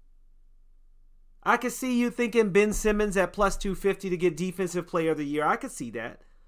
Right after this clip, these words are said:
especially since Rudy Gobert got one. Maybe, s-, maybe, you know, the voters are gonna say, "Oh, let's be kind.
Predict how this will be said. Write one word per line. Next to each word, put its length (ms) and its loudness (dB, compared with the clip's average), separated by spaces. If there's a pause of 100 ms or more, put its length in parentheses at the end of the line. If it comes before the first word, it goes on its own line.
(180)
especially 400 -2
since 260 -2
Rudy 240 -2
Gobert 400 4
got 260 6
one. 260 4
Maybe, 240 2
s-, 200 -10 (440)
maybe, 580 8
you 260 0
know, 160 4
the 120 2
voters 420 8
are 20 -2
gonna 160 2
say, 240 -2
"Oh, 280 4
let's 200 0
be 140 -8
kind. 720 -2